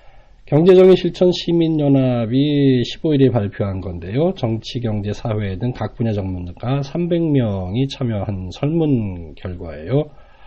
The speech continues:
아, 설문 결과에 따르자면 박근혜 대통령의 리더십과 통치 스타일에 대해서 전문가 집단의 팔십이 퍼센트가 비민주적이다, 이렇게 답변을 했답니다.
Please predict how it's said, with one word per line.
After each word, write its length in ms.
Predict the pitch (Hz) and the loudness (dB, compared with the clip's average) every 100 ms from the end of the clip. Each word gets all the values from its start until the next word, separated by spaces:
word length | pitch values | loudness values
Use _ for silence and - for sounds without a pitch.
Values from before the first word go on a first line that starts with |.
| - - - - - - | -20 -20 -20 -20 -20 -12
아, 280 | - 120 120 | -6 -2 -2
설문 260 | 120 180 185 | 2 4 4
결과에 320 | 160 160 165 | 4 4 2
따르자면 840 | 147 147 127 110 92 110 156 180 - | 2 0 2 0 -2 -2 -2 -2 -2
박근혜 400 | 131 143 139 139 | -4 0 2 2
대통령의 540 | 135 139 135 135 160 | 0 2 2 4 2
리더십과 920 | 139 117 123 - - - - 113 135 135 | 0 2 2 0 -10 -16 -6 -2 -2 -2
통치 380 | 170 165 - | -6 -6 -6
스타일에 500 | 139 - - 170 139 | -8 -10 -6 -2 -2
대해서 580 | 101 85 82 92 123 165 | -2 -6 -10 -6 -4 -4
전문가 520 | - 110 110 110 107 101 | -6 -6 -4 -4 -4 -6
집단의 440 | 98 - 95 131 139 | -8 -10 -6 -4 -4
팔십이 680 | 165 - 185 131 113 143 | -6 -6 -6 -4 -2 -4
퍼센트가 1040 | - 165 139 107 - 90 82 85 123 156 - - - - - | -4 -2 -2 -4 -6 -10 -10 -4 -2 -2 -6 -16 -18 -18 -14
비민주적이다, 920 | - 175 190 160 131 113 92 98 92 104 | 2 4 6 4 2 0 -2 -4 -6 -8
이렇게 220 | - 143 | -8 -4
답변을 420 | 135 - 107 139 | -4 -4 -2 0
했답니다. 640 | 139 110 90 82 90 - | 0 -4 -8 -8 -10 -12